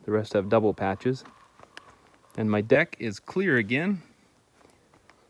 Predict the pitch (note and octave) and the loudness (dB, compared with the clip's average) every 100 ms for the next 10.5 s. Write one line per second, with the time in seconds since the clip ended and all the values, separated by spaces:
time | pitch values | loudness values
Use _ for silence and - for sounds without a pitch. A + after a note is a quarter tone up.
0 | _ - A2 B2+ D3+ C3 G3 E3+ F2 - | _ -18 -6 -4 -2 -2 -2 -2 -6 -10
1 | - _ _ _ _ _ _ - C3+ A#2 | -20 _ _ _ _ _ _ -6 -4 -2
2 | A#2+ C3+ C3 A#2 G#2+ B2+ B2 A2+ A2+ - | -2 0 0 0 -2 0 0 0 -2 -4
3 | - A2 - A#2 A#2 A2 A2+ G#2+ A2 - | -6 -8 -6 -4 -4 -6 -4 -4 -4 -6
4 | A#2 A#2+ - _ _ _ _ _ _ - | -6 -6 -8 _ _ _ _ _ _ -6
5 | A#2+ B2+ B2+ A#2 A#2 A2 A2 - _ _ | -4 -4 -6 -6 -6 -6 -10 -20 _ _
6 | - - - - - A#2 A2 B2 A#2+ G#2 | -18 -12 -10 -10 -6 -6 -6 -8 -10 -10
7 | G#2+ A#2 B2+ E3 F3 - - G#2+ G#2+ G#2 | -10 -8 -6 -6 -10 -12 -14 -10 -8 -8
8 | G2+ G#2+ B2+ B2+ C3 C3+ D#3+ D3+ _ _ | -8 -8 -6 -6 -6 -6 -6 -10 _ _
9 | _ _ _ _ _ _ _ _ _ - | _ _ _ _ _ _ _ _ _ -10
10 | A#2+ B2 C3 A#2+ A#2 | -8 -4 -2 -2 -6